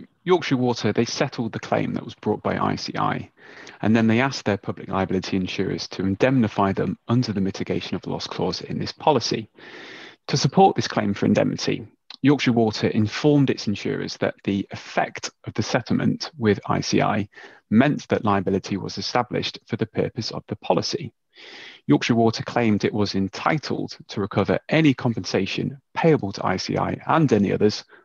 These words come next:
as well as the cost of the works from insurers. However, Yorkshire Water didn't notify its insurers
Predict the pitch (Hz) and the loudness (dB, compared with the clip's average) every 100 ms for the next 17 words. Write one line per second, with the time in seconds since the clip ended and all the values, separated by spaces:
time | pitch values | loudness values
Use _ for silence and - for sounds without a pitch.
0 | _ - 107 156 143 104 - 170 - 101 | _ -12 0 2 4 0 -4 -4 -4 -2
1 | 98 98 - - 180 - 104 - 190 - | 0 0 -2 -8 -8 -6 -4 4 4 4
2 | - - - - - - - 117 127 92 | -2 -6 -12 -20 -18 -16 2 4 4 0
3 | - _ _ _ 131 139 - 123 117 117 | -6 _ _ _ 2 2 4 4 4 2
4 | 123 110 _ 160 147 92 117 104 - 107 | 0 -2 _ 4 6 4 4 2 2 2
5 | - 101 98 95 98 95 95 | 2 0 -2 -2 -2 -2 -4